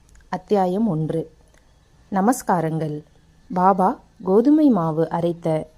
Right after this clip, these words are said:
நிகழ்ச்சியும் அதன் தத்துவ உட்கருத்தும். புராதனமானதும் மிக்க மரியாதையும் உள்ளதுமான வழக்கத்தின்படி ஹேமந்த் பந்த்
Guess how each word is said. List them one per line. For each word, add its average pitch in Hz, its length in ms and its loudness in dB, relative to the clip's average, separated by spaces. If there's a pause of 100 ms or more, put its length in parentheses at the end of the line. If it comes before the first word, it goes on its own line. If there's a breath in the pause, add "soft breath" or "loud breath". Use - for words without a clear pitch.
நிகழ்ச்சியும் 185 640 -2 (100)
அதன் 165 300 -4
தத்துவ 190 440 0
உட்கருத்தும். 156 640 -6 (880 soft breath)
புராதனமானதும் 214 1000 2 (180)
மிக்க 202 300 2
மரியாதையும் 233 680 2 (320)
உள்ளதுமான 190 760 0
வழக்கத்தின்படி 180 800 -2
ஹேமந்த் 208 440 2
பந்த் 180 240 -2